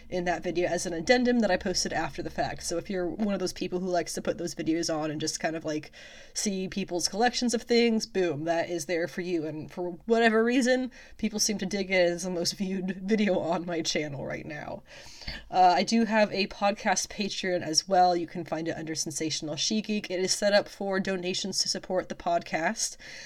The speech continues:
Um, since I do have a day job, anytime that I spend, uh, not on my day job, for the most part, I spend working on the podcast because I have to, I do the comic book reading, I do the research for the, eh, the special edition podcast, as well as the week-to-week stuff about, like,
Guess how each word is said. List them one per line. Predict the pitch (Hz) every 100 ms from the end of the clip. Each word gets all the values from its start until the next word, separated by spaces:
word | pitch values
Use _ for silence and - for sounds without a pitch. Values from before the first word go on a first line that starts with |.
| - -
Um, | 185 180 165 165
since | - - 180 -
I | 190
do | 165 185
have | 175 180 165
a | - 160
day | 147 220 220
job, | 214 214 185 190
anytime | 196 180 - 175 175
that | 160
I | 151 143 147 - - -
spend, | - - 175 160 165 156 - - -
uh, | 151 156 156
not | 208 277 269
on | 240 214
my | 214
day | 202 190
job, | - 180 170 -
for | 349
the | 294
most | 226 220 -
part, | 202 -
I | 185
spend | - - 165 175 170
working | 170 170 180 170
on | - 156 170
the | 151
podcast | - 202 202 - 175 165
because | - 160 170 156
I |
have | 156 147
to, | - 151 156 - - - -
I | 151
do | 175
the | 151
comic | - 233 226 220
book | 208
reading, | 190 196 196 175
I |
do | 156 160
the | 147
research | 190 214 - 202 185 -
for | 180
the, | 160 156 151
eh, | 165 160
the | -
special | 151 - 165 165
edition | 165 156 151
podcast, | 170 156 170 156 170
as | 170
well | 180 170 165
as | 165
the | 175
week-to-week | 156 165 - 156 170 -
stuff | - 160
about, | 151 143 143
like, | 139 135